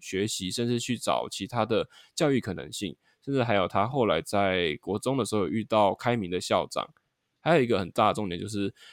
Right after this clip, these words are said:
呃，唐凤他自己还蛮清楚自己想要学的东西是什么，这个其实在放在很多，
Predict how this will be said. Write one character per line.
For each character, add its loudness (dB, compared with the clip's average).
呃， 2
唐 -4
凤 -2
他 0
自 -4
己 -4
还 -8
蛮 -6
清 -6
楚 -6
自 -4
己 -4
想 -8
要 -2
学 -4
的 -2
东 -6
西 -6
是 -6
什 -6
么， -18
这 -4
个 4
其 -4
实 -2
在 4
放 -2
在 2
很 -6
多， -2